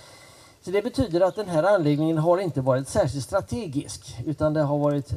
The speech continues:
andra syften på den. Men holmen kallades, som det, som jag skrev här, i äldre tid för Vadaholmen eller Vadholmen. Och det säger sig självt att det här var ett ställe dit man fick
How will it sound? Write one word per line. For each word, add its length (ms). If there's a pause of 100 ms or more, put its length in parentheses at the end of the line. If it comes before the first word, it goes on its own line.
andra 400
syften 380
på 180
den. 140 (760)
Men 140
holmen 400
kallades, 840
som 180
det, 440
som 160
jag 140
skrev 320
här, 320
i 280
äldre 300
tid 340
för 120
Vadaholmen 1120
eller 180
Vadholmen. 1000 (680)
Och 80
det 140
säger 200
sig 140
självt 400
att 160
det 200
här 200
var 160
ett 100
ställe 320
dit 220
man 180
fick 420